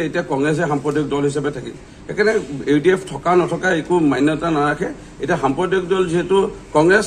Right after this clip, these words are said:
এই কংগ্ৰেছৰ লগতে মূল আমাৰ যুঁজ হ'ব, আৰু কংগ্ৰেছক নিষেধ কৰাৰ বাবে যিটো পৰিকল্পনা আমাৰ দলৰ, আৰু হয়তো বেছি সংখ্যক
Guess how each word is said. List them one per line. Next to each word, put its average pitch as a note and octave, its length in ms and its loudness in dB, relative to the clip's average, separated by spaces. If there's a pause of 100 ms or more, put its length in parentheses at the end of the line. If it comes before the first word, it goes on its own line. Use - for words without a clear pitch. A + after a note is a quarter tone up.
এই D3 120 -4
কংগ্ৰেছৰ E3 360 2
লগতে E3+ 240 0 (280)
মূল D#3 120 4 (500)
আমাৰ D3 160 2 (140)
যুঁজ D3+ 220 2
হ'ব, E3 100 0 (420)
আৰু C3+ 120 4 (180)
কংগ্ৰেছক F3 440 2 (580)
নিষেধ C#3 340 2
কৰাৰ F3+ 240 2
বাবে F3+ 180 0 (360)
যিটো D3 200 2 (200)
পৰিকল্পনা E3 440 2 (400)
আমাৰ D#3 240 4
দলৰ, C#3+ 240 2 (360)
আৰু C3+ 140 6 (300)
হয়তো D#3 220 2 (880)
বেছি C#3+ 260 2
সংখ্যক G3+ 240 4